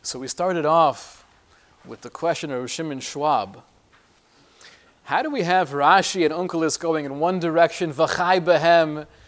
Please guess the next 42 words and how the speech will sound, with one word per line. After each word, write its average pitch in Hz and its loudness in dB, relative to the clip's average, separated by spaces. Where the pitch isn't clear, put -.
is 151 -4
talking 170 0
about 151 0
the 160 -4
next 180 -2
world. 160 2
That's 202 2
life 214 8
after 269 6
death. 165 2
And 190 2
the 196 0
Gemara 185 4
is 185 4
assuming 190 2
that 180 2
V'chai 180 4
behem 175 4
is 170 0
teaching 185 -4
us 180 8
we 175 -2
have 185 8
to 214 2
maintain 190 4
life 202 8
in 214 4
this 277 0
world. 175 4
Those 185 2
are 214 4
two 247 -4
separate 226 2
ideas. 220 4
The 220 2
answer 220 2
is 220 6
they're 214 2
not 254 6
two 320 6
separate 185 2
ideas. 139 0